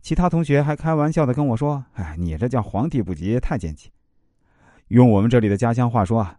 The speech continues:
叫“河里划船，急死岸上人。”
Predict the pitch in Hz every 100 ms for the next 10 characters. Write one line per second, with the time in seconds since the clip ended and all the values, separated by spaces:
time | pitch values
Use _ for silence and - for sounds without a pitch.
0 | _ 117 101 - - 139 202 160 120 -
1 | 120 151 107 117 123 107 95 113 151 -
2 | 92 135 123 87 80 73 85